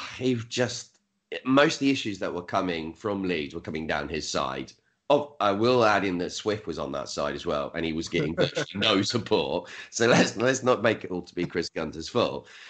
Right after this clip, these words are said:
Speaker 1: But there was an incident in the first half when he did his, uh, kind of almost famous dive to get a free kick when he was in trouble. And the ref went, "No, no, no, that's handball against you, Chris. <laughs> No, that's, that's, we're not gonna <laughs> fall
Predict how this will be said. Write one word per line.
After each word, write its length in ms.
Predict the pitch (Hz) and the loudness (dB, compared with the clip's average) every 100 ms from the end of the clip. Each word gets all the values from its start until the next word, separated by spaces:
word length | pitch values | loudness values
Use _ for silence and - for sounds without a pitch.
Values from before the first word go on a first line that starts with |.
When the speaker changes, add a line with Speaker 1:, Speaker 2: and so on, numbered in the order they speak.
| - - - | -20 -12 2
Speaker 1:
But 180 | 110 104 | 4 4
there 100 | 104 | 4
was 140 | 101 110 | 2 2
an 80 | |
incident 460 | 117 127 120 92 85 | 2 2 0 -4 -2
in 60 | 92 | -2
the 80 | 90 | 0
first 380 | 110 95 92 | 2 2 2
half 380 | 110 92 80 - | 2 2 2 -2
when 120 | 85 | -2
he 120 | 87 90 | 0 0
did 280 | 95 87 | 2 0
his, 440 | 90 85 80 - 90 | 2 2 0 -2 2
uh, 280 | 87 82 78 | 2 2 0
kind 240 | - 92 | 0 0
of 100 | 85 | 2
almost 400 | 95 90 85 - | 0 0 0 -2
famous 420 | - 92 85 82 | 0 2 2 -2
dive 560 | - 101 87 82 71 69 | -4 0 0 0 -6 -10
to 80 | 82 | -8
get 160 | 80 71 | -8 -6
a 40 | |
free 260 | - 80 78 | -4 -4 -2
kick 280 | 107 82 | -2 -2
when 120 | 80 80 | -2 -2
he 100 | 78 | -2
was 140 | 76 | -2
in 80 | 76 | -4
trouble. 480 | - 95 92 64 - - - - | 2 2 0 -6 -10 -18 -18 -4
And 100 | 87 | 2
the 80 | 90 | 4
ref 260 | 98 98 95 | 4 2 2
went, 280 | 95 90 | 2 2
"No, 200 | 95 92 87 | 0 0 0
no, 140 | 87 | 0
no, 160 | 85 82 | -2 0
that's 220 | 92 85 | -2 -2
handball 400 | 95 92 87 82 | 0 0 0 -2
against 300 | 78 82 80 | -2 -4 -2
you, 160 | 92 82 | 0 0
Chris. 400 | - 64 - - | -4 -8 -6 -4
<laughs> 200 | 143 - 180 | 0 2 4
No, 100 | 165 | 6
that's, 300 | 143 117 - - - _ | 4 0 -4 -18 -20 _
that's, 180 | 107 104 | -4 -2
we're 120 | 104 | -2
not 160 | 120 113 | 0 0
gonna 160 | 113 120 | 0 -2
<laughs> 120 | - | -4
fall 240 | 120 165 | 0 2